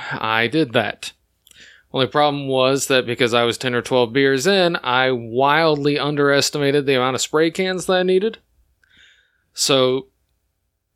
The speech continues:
most of my car had a nice, uh, black coloring to it.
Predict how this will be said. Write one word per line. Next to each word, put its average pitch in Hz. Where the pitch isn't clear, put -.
most 214
of 208
my 180
car 160
had 143
a 139
nice, 147
uh, 131
black 131
coloring 202
to 220
it. -